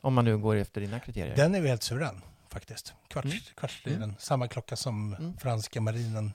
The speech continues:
Speaker 2: påstås ha.
Speaker 1: Mm.
Speaker 2: Eh, den är, den är kanon. Det rekommenderas
Speaker 1: Mm.
Speaker 2: starkt, faktiskt. Eh,
Speaker 1: Mm.
Speaker 2: om man ska ta lite så här konkreta tips. Jag ty-, jag tycker ju faktiskt att i år kan man tycka att man kan ha en Rolex Submariner också. En f-,
Speaker 1: Mm.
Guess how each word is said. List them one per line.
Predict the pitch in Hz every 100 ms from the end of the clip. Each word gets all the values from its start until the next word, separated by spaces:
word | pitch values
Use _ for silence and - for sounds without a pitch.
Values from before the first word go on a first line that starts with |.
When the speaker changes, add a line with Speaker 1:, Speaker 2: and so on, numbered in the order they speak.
| -
Speaker 2:
påstås | - 104 - 101 -
ha. | - 110 98 _ _ - - - - - - - - -
Speaker 1:
Mm. | 147 180 - _ - -
Speaker 2:
Eh, | 120 107 117
den | 139 156
är, |
den | 131 143
är | 185
kanon. | - 147 - - - _ _
Det | 143 147 151 139
rekommenderas | 127 123 123 - 143 175 - -
Speaker 1:
Mm. | 107
Speaker 2:
starkt, | - - - -
faktiskt. | 107 - - - - _ _ - - - 123
Eh, | 120 117
Speaker 1:
Mm. | 113
Speaker 2:
om | 143
man | 143
ska | -
ta | 139 165
lite | 190
så |
här | 170
konkreta | 143 131 123 113
tips. | - 143 -
Jag | 139 -
ty-, | -
jag | 143 143
tycker | 233 247
ju | 175
faktiskt | 107 101
att | 107 -
i | 123
år | 156 214
kan | - 160
man | 135 120 - -
tycka | 156 139
att | 120
man | 113
kan | 104 107
ha | 151 190
en | 120
Rolex | 107 98 -
Submariner | 107 98 160 151 98
också. | 151 - 107 - _ _ _ -
En | 107
f-, | - _ - - - - - _ - - - -
Speaker 1:
Mm. | 117 165 165